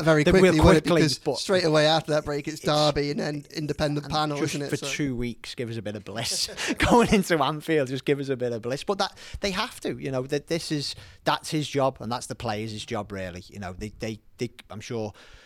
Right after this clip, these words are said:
Speaker 2: all managers say they can only control the controllables, and that is what they control. They've got two games at Goodison against teams who I think they're better than, certainly in the case of Luton. I still think Bournemouth have got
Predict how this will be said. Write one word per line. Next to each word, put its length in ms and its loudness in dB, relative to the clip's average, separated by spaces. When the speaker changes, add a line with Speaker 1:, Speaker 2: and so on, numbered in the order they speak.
Speaker 2:
all 160 2
managers 300 -6
say 120 -6
they 60 -10
can 160 -8
only 140 -6
control 360 -8
the 80 -12
controllables, 720 -10
and 200 -10
that 260 -8
is 180 -12
what 240 -10
they 140 -12
control. 460 -14
They've 160 -12
got 180 -12
two 300 -8
games 380 -8
at 120 -20
Goodison 480 -14
against 400 -14
teams 520 -6
who 120 -4
I 140 -4
think 220 -12
they're 100 -4
better 260 -4
than, 300 -2
certainly 320 -6
in 60 -12
the 80 -12
case 200 -4
of 80 -8
Luton. 300 -4
I 80 -10
still 240 -4
think 260 -6
Bournemouth 360 -2
have 100 -6
got 200 -2